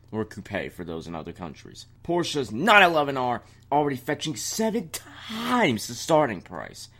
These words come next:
which is insane. Next Mazda M X five Miata tipped to use carbon fiber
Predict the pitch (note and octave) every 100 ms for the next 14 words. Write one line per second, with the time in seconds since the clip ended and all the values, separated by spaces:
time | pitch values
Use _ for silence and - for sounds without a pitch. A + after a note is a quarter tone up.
0 | - - - - - D#3 D3 D3+ - D#3+
1 | C3 D#2+ A#1 - - - - C#3+ C#3 C3
2 | C3 B2+ - A#2 - B2+ A#2+ - C3 A#2
3 | G2 A#2 F3 D3+ C#3+ - - - G#3+ -
4 | - - E3+ D#3+ E3+ F3 - - C#3+ C#3+
5 | - F3 F3 A#2 C3